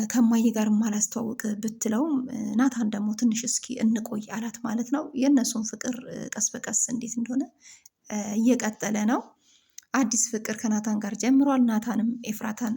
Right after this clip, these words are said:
እንደ ድሮ አይደለም፣ የሚያስታውሳትም አይመስለኝም። በዚች ልጅ ምክንያት፣ እ፣ እንደው እውነት ለመናገር የረ-፣ የረሳት ነው የሚመስለኝ።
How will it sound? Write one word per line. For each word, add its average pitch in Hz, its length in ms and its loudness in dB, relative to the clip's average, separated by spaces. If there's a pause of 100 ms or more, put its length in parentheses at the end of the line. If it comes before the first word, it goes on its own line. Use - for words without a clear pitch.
እንደ 220 200 2
ድሮ 208 180 -4
አይደለም፣ 220 380 -4 (140)
የሚያስታውሳትም 220 800 2
አይመስለኝም። 214 580 0 (600)
በዚች 220 340 2
ልጅ 220 220 2
ምክንያት፣ 254 420 2 (380)
እ፣ 208 80 -8 (100)
እንደው 226 280 2
እውነት 226 280 2
ለመናገር 247 480 4
የረ-፣ 240 260 0
የረሳት 247 480 2
ነው 202 80 -4
የሚመስለኝ። 208 480 -4